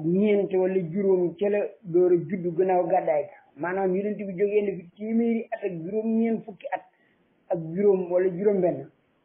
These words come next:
mu door a juddu. Waxuma la ak nag dafa xam dara. Moom kenn rek mu bind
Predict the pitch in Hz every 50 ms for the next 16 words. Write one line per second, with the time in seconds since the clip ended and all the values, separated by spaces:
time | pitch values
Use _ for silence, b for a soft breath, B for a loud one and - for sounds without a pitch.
0 | _ _ 170 175 180 190 202 196 190 175 170 180 165 147 143 - - _ _ _
1 | _ _ _ _ - - 135 151 160 170 180 185 190 208 247 277 220 175 170 196
2 | 208 254 262 226 202 170 151 - - _ _ _ _ _ _ _ _ _ _ _
3 | _ _ _ _ _ _ _ _ _ _ _ _ _ _ _ _ _ _ _ _
4 | _ _ - 170 180 180 175 - 202 185 190 185 180 202 240 226 202 202 202 196
5 | 180 175 190 185 170